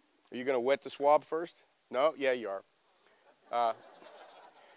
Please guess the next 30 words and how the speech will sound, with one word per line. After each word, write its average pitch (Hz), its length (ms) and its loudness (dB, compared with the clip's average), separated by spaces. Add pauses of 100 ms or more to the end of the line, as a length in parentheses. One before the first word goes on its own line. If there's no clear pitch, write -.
(260)
you're 175 120 -6
gonna 196 120 8
take 214 200 10
a 180 60 6
little 208 220 10
drop 190 380 12
of 165 80 2
water, 156 560 10 (720)
and 127 100 -4
you're 143 100 0
not 170 180 8
gonna 170 120 0
use 165 220 -2
an 147 100 0
excess 156 460 -2
of 160 80 -6
water, 165 480 2 (280)
so 123 320 -2
you're 127 140 -6
gonna 135 100 -2
put 147 200 -2
a 135 40 2
drop 147 360 6
of 139 80 -2
water 147 320 4
on 123 220 -2
a 117 60 -10
Q-tip. - 380 -8 (540)
Will 175 100 -8
work, 123 280 -4